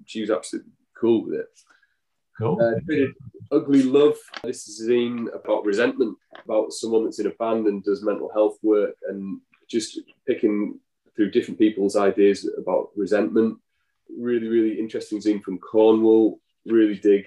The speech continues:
Speaker 1: what Natasha does and the interviews she does. Like this a lot. And it, it's very cynical, but very beautiful. So I can highly recommend Ugly Love. You can check that. Link all these at the end.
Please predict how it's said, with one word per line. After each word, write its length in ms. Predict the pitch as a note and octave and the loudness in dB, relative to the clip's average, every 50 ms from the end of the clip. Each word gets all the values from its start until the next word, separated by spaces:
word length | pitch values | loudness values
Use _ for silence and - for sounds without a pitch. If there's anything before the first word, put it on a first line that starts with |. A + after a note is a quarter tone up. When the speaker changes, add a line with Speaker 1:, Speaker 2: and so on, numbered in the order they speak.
| - - - | -12 -10 -4
Speaker 1:
what 180 | G2 G#2 - | -4 -4 -2
Natasha 380 | - E2+ - - G2 - - - | -4 -8 -8 -10 -12 -12 -10 -6
does 240 | - G2+ G2 F#2+ F2+ | 0 2 2 2 2
and 80 | F#2+ F2+ | 2 0
the 60 | F#2 | 0
interviews 320 | F#2+ - F#2+ G2 F#2+ F#2 | 0 0 -2 -2 -4 -6
she 140 | - - E2 | -6 -8 -2
does. 460 | - F#2+ F2+ F#2 F2+ - - - - _ _ _ _ _ - | 0 2 2 2 2 0 -4 -14 -16 _ _ _ _ _ -2
Like 200 | A2 A2+ G2 - | 0 2 2 2
this 160 | - E2 - | 0 -2 -2
a 80 | E2+ F2+ | -2 0
lot. 300 | F#2+ G2+ G2+ G2+ - - _ _ _ _ _ _ _ - | 2 2 2 0 -2 -4 _ _ _ _ _ _ _ -8
And 360 | F#2 F#2 F#2+ F#2 F2+ F#2 - - - - | -4 -4 -2 -2 -2 -4 -6 -8 -8 -8
it, 160 | - F#2+ - _ _ | -8 -8 -8 _ _
it's 260 | - - G2 - - - | -2 -2 -2 -2 0 2
very 220 | B2 A#2 A2+ G#2 | 4 6 6 6
cynical, 580 | - - - G2+ G2+ G2 - G#2 F#2+ F2+ - _ _ - | 4 4 4 4 4 4 4 2 0 0 0 _ _ -6
but 180 | G#2 G#2 - - | -4 -4 -2 0
very 180 | G#2+ G2+ G2 F#2 | 2 2 2 2
beautiful. 600 | F2+ F#2+ G2+ F#2 F#2+ - - G#2 G#2 G2+ - _ _ _ _ _ _ _ _ - | 0 -2 -2 -2 -4 -6 -4 -4 -4 -4 -4 _ _ _ _ _ _ _ _ -10
So 400 | - - G2 F#2+ F#2 F#2 F2+ - | -4 -2 0 2 2 2 0 0
I 80 | G2 G2 | -2 -8
can 180 | - - G2 F#2+ | -4 -4 -4 -2
highly 200 | G#2 G#2 G2 F#2+ | 2 2 2 2
recommend 400 | F#2 - - F#2+ F#2+ F2+ F2+ F2 - | 0 -2 -4 -4 -4 -4 -4 -2 -4
Ugly 240 | G2+ G2 - G2 F#2 | -4 -4 -4 -6 -4
Love. 320 | F2+ F#2+ G2 G2+ G2+ G2+ - _ _ _ - _ _ _ - _ _ _ _ _ _ _ | 0 2 4 4 2 0 -4 _ _ _ -20 _ _ _ -20 _ _ _ _ _ _ _
You 80 | - F#2 | -4 -4
can 60 | F2+ | -4
check 200 | - - - - | -2 -4 -6 -4
that. 220 | - G2 - - - _ _ - _ _ _ - _ - _ _ _ _ _ _ _ _ _ _ _ _ _ _ _ _ - | -4 -6 -6 -6 -10 _ _ -20 _ _ _ -20 _ -20 _ _ _ _ _ _ _ _ _ _ _ _ _ _ _ _ 0
Link 300 | G#2 A2 A2+ A2 G#2+ - | 2 4 4 4 4 4
all 140 | A2 G#2+ G#2 | 4 6 6
these 160 | G#2 G#2 G2+ | 6 4 2
at 40 | - | 0
the 100 | - G#2 | 0 2
end. 220 | G#2 G#2 G#2+ G2 | 2 2 0 -2